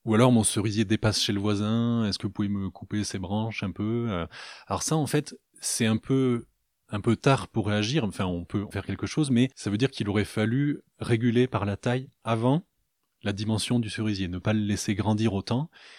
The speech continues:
Et quand on commence à faire des grandes coupes, des fois on fait des plaies, des branches de trente centimètres, ça fait un risque pour l'arbre, ça fait plus d'entrée de maladie, il aura du mal à cicatriser. Donc idéalement, si on taille l'arbre régulièrement depuis sa plantation, ou au moins tous les deux ans, disons,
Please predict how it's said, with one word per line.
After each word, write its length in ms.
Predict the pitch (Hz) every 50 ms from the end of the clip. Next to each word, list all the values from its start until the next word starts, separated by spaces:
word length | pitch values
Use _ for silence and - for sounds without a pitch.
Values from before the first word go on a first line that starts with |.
| - _ _ -
Et 160 | 107 113 117
quand 220 | - 113 107 -
on 60 | 110 104
commence 240 | 120 113 107 -
à 60 | 113 101
faire 140 | - 101
des 120 | 98 95 90
grandes 340 | 92 110 - 120 123 123 113
coupes, 300 | - - 170 - - - - - _ - - _ _ -
des 80 | 95
fois 160 | - - 131
on 120 | 117 95 82
fait 180 | - - 107
des 180 | 90 87 87 87
plaies, 320 | - - 104 110 117 113
des 100 | 98 95
branches 320 | 87 87 87 107 110 104 92
de 260 | - 92 87 85 85 85
trente 180 | - - 98 90
centimètres, 560 | - - 95 - - 98 113 131 135 - - - - _ - - _
ça 240 | - - - 117 104
fait 140 | - 143 135
un 100 | 127 113
risque 340 | 107 127 143 - - 123
pour 220 | 104 - 113 92 98
l'arbre, 300 | 101 113 131 143 131 -
ça 100 | - -
fait 160 | - 107 95
plus 300 | - - - 123 120 110
d'entrée 300 | 92 95 92 - - 104
de 60 | 98
maladie, 360 | 92 90 92 87 92 107 123
il 80 | 127 113
aura 160 | 95 85 92
du 80 | 87 92
mal 160 | 101 110 107
à 60 | 98
cicatriser. 580 | - - - - 101 - - 113 87 - 110 120
Donc 240 | 120 113 98 92 - -
idéalement, 680 | 139 110 113 110 107 104 104 113 123 135 143 151 151 - _ - - -
si 260 | - - - - 113
on 100 | 104 98
taille 220 | - - 113 107
l'arbre 260 | 104 107 110 113 101 -
régulièrement 680 | 110 104 98 110 110 107 107 101 107 113 113 117 117 117 101
depuis 400 | 87 101 101 110 104 - 113 110
sa 160 | 101 - 110
plantation, 580 | - - 101 95 - 92 - - - 107 127 165 - _ _ - - - _ _ _ -
ou 120 | 107 101 104
au 120 | 98 107
moins 340 | 107 110 117 120 120 123 120
tous 140 | 117 - 107
les 100 | 101 98
deux 240 | 95 98 92 92 101
ans, 140 | 104 120
disons, 400 | 123 107 95 87 90 98 117 143